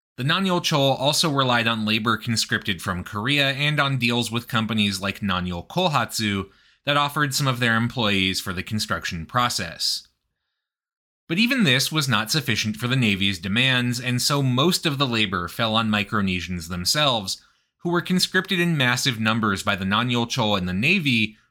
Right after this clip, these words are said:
relocated to other regions, and forced to labor on the defenses. Sometimes conscription was done with a lighter hand.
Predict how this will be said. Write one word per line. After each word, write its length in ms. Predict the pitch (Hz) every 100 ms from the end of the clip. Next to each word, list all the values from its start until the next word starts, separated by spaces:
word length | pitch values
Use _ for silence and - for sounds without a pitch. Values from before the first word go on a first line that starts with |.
| -
relocated 720 | 127 175 175 170 156 143 139
to 100 | 139
other 260 | 101 113 117
regions, 600 | 98 92 95 90 90 -
and 180 | 123
forced 400 | 131 143 143 -
to 80 | 170
labor 420 | 131 107 98 104
on 180 | 98 98
the 60 | 104
defenses. 920 | 107 - 156 139 90 73 50 - - _ _ _ _ _ _ _ _ -
Sometimes 640 | - 233 226 175 160 151
conscription 600 | - 170 - 151 - 151
was 160 | 143 135
done 240 | 120 117
with 120 | 117
a 60 | 135
lighter 340 | 113 90 82
hand. 520 | 80 131 107 82 62